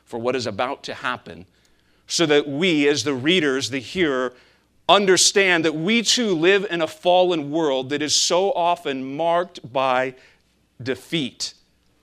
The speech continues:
that is marked by the pain of the futility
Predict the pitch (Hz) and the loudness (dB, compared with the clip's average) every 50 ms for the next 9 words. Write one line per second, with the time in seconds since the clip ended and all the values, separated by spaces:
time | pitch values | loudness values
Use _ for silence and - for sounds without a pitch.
0 | _ _ _ - 123 143 151 160 165 - 143 151 147 151 151 170 190 202 208 202 | _ _ _ -8 -4 0 0 2 2 0 -2 -4 -4 -2 0 2 2 2 0 -2
1 | - - - 143 123 123 120 117 120 127 139 - _ _ _ _ _ _ _ _ | -6 -8 -4 -2 0 0 0 0 -2 -4 -6 -12 _ _ _ _ _ _ _ _
2 | - 123 127 117 - - - - 190 190 175 160 147 143 143 151 160 160 - - | -10 -10 -10 -10 -12 -18 -8 -4 -2 -2 0 0 -2 -2 -4 -4 -6 -8 -8 -8
3 | 143 131 120 135 127 - - 147 139 131 - - - - 208 196 185 175 160 - | -8 -8 -6 -8 -12 -12 -10 -10 -10 -8 -6 -4 -4 -2 0 0 0 0 -2 -4
4 | - 143 127 123 131 - | -6 -6 -6 -6 -6 -8